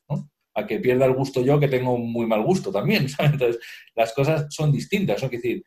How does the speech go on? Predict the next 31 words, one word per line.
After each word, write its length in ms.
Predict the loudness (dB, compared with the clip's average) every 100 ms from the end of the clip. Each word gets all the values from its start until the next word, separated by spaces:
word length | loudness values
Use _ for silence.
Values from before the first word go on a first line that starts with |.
| _
a 100 | 2
veces 200 | 4 4
la 80 | 2
enfermedad 560 | 4 6 6 6 2
impacta, 800 | -2 -2 2 2 2 0 -2 -2 _ _
la 120 | -2
misma 240 | 2 4 4
enfermedad 280 | 2 0 0
impacta 380 | 0 0 0 0
de 80 | 0
forma 260 | 2 4
diferente 420 | 2 0 -2 -2
en 160 | -2 -2
las 160 | -4 -6
diferentes 480 | -8 -6 -4 -6
vidas, 260 | -6 -6 -6 -8
¿no? 160 | -12 -14 _
Hay 100 | -2
gente 240 | 0 0 0
que 80 | -2
tiene 160 | -2
problemas 380 | 0 0 0 -4
familiares, 760 | -6 0 4 6 6 4 0 -6 _
hay 140 | -6
gente 340 | -4 -6 -6 -6
que 260 | -6 -8 -8
tiene 180 | -6 -4
dificultades 680 | -4 -4 -10 -2 0 0 -2
de 180 | -4 -4
enormes 380 | -4 -4 -4
para 480 | -6 -4 -2 -2 -4